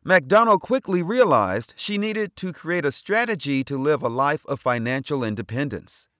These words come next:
Now, as a successful management consultant for an I T consulting firm in Houston, McDonald can happily reflect on getting kicked out of college, enlisting in the military, going back to college, and eventually building a six-figure net worth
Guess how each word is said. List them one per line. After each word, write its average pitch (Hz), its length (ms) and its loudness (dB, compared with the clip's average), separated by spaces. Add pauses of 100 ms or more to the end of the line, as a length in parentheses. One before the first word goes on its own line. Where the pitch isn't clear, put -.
(380)
Now, 170 540 6
as 151 180 4
a 151 60 -4
successful 196 640 0
management 165 560 0
consultant 131 600 0
for 139 180 0
an 127 100 0
I 180 220 2
T 185 220 -6
consulting 151 680 2
firm 123 280 0
in 101 100 -4
Houston, 110 500 -4 (300)
McDonald 185 500 6
can 139 140 -2
happily 214 440 -2
reflect 165 480 -2
on 131 220 -2
getting 160 300 -4
kicked - 340 -6
out 170 140 4
of 160 100 -2
college, 113 480 2 (240)
enlisting 196 480 2
in 196 60 -2
the 156 100 2
military, 139 720 2 (300)
going 165 320 8
back 180 280 4
to 233 80 -2
college, 151 440 2
and 190 120 6
eventually 208 520 2
building 175 360 2
a 131 120 2
six-figure 180 720 0
net 151 260 2
worth 123 320 4